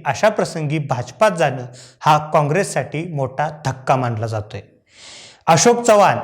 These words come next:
यांच्या भाजप प्रवेशानंतर काँग्रेसमध्ये अंतर्गत हालचाली वाढल्या. काँग्रेसचे महाराष्ट्र प्रभारी रमेश चेन्निथला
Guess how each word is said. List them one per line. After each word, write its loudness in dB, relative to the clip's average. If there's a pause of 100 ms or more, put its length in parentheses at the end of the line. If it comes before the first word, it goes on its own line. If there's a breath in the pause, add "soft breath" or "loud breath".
(140)
यांच्या 2
भाजप -2
प्रवेशानंतर 0
काँग्रेसमध्ये -2
अंतर्गत -2
हालचाली 0
वाढल्या. 2 (1040 soft breath)
काँग्रेसचे 2
महाराष्ट्र 2
प्रभारी 2 (360 loud breath)
रमेश 2 (140)
चेन्निथला 2